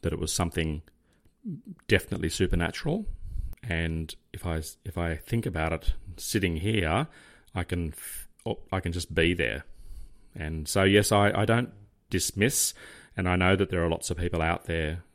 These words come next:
and some very famous people, um, that have spent their lives disproving all this stuff. You know, it's, it's fascinating. I, look, it's a mystery.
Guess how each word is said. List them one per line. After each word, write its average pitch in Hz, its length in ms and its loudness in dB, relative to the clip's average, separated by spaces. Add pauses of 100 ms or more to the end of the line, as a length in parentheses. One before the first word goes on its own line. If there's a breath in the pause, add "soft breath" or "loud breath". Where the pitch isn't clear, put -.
and 101 120 -2
some 98 140 -2
very 92 220 6
famous 95 680 2 (260)
people, 73 540 -4
um, 71 500 -4 (100)
that 90 120 -2
have - 100 -2
spent 87 180 4
their 82 100 4
lives 82 300 6
disproving 151 580 10
all 78 160 2
this 71 140 0
stuff. - 300 -4 (1200 soft breath)
You 120 80 4
know, 113 180 8
it's, - 420 2
it's - 220 -4
fascinating. 131 680 0
I, 85 680 2 (1120)
look, - 200 2
it's - 180 0
a 107 40 6
mystery. - 420 0